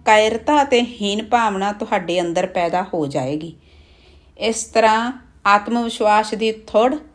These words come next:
ਅਤੇ ਸਾਹਸਹੀਨਤਾ ਨੂੰ ਜਨਮ ਦੇਵੇਗੀ ਅਤੇ ਤੁਹਾਡੇ ਨੈਤਿਕ ਬਲ ਨੂੰ ਕਮਜ਼ੋਰ ਬਣਾ ਦੇਵੇਗੀ। ਪਰ ਜੇ ਤੁਸੀਂ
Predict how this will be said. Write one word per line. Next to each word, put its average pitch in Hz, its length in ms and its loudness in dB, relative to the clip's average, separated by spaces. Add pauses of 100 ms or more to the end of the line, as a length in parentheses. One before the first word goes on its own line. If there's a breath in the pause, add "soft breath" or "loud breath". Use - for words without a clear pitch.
ਅਤੇ 220 280 2
ਸਾਹਸਹੀਨਤਾ 208 1120 0
ਨੂੰ 190 200 -4
ਜਨਮ 180 340 -2
ਦੇਵੇਗੀ 175 580 -6 (500 soft breath)
ਅਤੇ 202 160 -4
ਤੁਹਾਡੇ 196 480 2
ਨੈਤਿਕ 180 540 -2
ਬਲ 170 280 2
ਨੂੰ 170 180 -2
ਕਮਜ਼ੋਰ 165 520 -2
ਬਣਾ 165 340 -2
ਦੇਵੇਗੀ। 135 480 -6 (1080 soft breath)
ਪਰ 247 160 4
ਜੇ 208 360 2
ਤੁਸੀਂ 254 460 -2